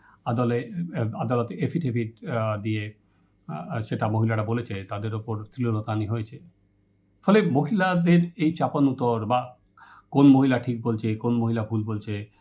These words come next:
সেটা তো তদন্ত সাপেক্ষ, আমরা জানি না। Already সিবিআই তদন্ত হচ্ছে এবং প্রতিটা কেসে সিবিআই, আহ, তদন্ত করবে। এই যে গঙ্গাধরের কথা বললাম, গঙ্গাধরও ইতিমধ্যে আদালতে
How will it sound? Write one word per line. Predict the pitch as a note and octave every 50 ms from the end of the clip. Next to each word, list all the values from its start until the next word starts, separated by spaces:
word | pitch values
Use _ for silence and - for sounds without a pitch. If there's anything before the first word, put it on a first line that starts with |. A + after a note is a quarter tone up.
| _ _ _ _
সেটা | - - - B2+ A#2
তো | - A#2+ A2
তদন্ত | - - A2+ G#2 A#2 A2+ A2+ A#2+
সাপেক্ষ, | A2 - - A2 - A#2 A2 - -
আমরা | A#2+ A2 A2 G#2
জানি | G#2+ G#2+ A2 A2+
না। | A2 A2 G2+ G2+
Already | G2+ G#2 G#2+ G#2+ A2+
সিবিআই | A2 - A#2+ A2 A#2 A2+ A2+
তদন্ত | G#2+ A2 G#2+ G#2+ A2 G#2 A2+
হচ্ছে | A2+ G#2+ A2 - A2+
এবং | G#2+ G#2+ A2 G#2+ -
প্রতিটা | - C3 - E3 E3 C#3
কেসে | C3 - A#2+ G#2+ - A#2 G#2+ G#2+ - _ _ _ _ _ _ _
সিবিআই, | _ - B2 A#2+ A#2 A#2 A2+ A2 A2 - - - -
আহ, | A#2 A2+ A2 G#2+ G#2+ A2+
তদন্ত | G#2 A2 A2 G#2+ A2
করবে। | G#2+ - A2+ G#2+ G2+ G2+ G2+ G2+ G#2 - _ _ _ _ _ _ -
এই | D3 C3
যে | C#3+ C#3 C#3
গঙ্গাধরের | C3+ A#2+ C3+ C#3 C#3 C#3+ C3+ C#3 C#3 C#3 A#2+
কথা | B2 A#2+ A2+ B2+
বললাম, | B2 A#2+ A#2 A#2+ A#2 A#2
গঙ্গাধরও | A2 G#2+ A2 A2 A#2 A#2+ C#3 C3+ D3
ইতিমধ্যে | B2+ G#2+ - - A#2 A#2 A2 G#2+ A2 A2+ A2+ - _ _ _ - - - _
আদালতে | - B2 A#2 A#2+ A#2 A#2 A2 A2+ A#2 A2 A2 - -